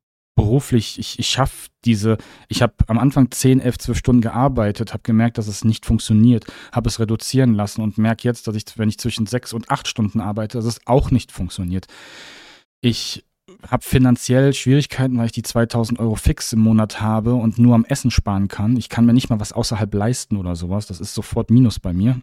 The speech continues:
<clears throat> Und deswegen hab ich das jetzt alles da fertig gemacht. Es wär also beim Pflegegrad eins, der angeblich irgendwie nächstes Jahr abgeschafft werden soll, steht im Raum, äh, kriegt man, glaub ich, hundertfünfzig Euro, dreihundert bei Pflegegrad zwei und sechshundert bei Pflegegrad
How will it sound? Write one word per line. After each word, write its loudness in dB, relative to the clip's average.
<clears throat> -2
Und -2
deswegen 2
hab 0
ich -2
das -4
jetzt -4
alles 0
da -2
fertig -2
gemacht. 2
Es -8
wär 2
also -2
beim 0
Pflegegrad -4
eins, 2
der -2
angeblich -8
irgendwie -4
nächstes -6
Jahr -4
abgeschafft -6
werden 0
soll, 2
steht -2
im 2
Raum, 2
äh, 0
kriegt -6
man, 4
glaub 2
ich, -2
hundertfünfzig 0
Euro, 4
dreihundert 2
bei -2
Pflegegrad -4
zwei 0
und 2
sechshundert -2
bei -4
Pflegegrad -6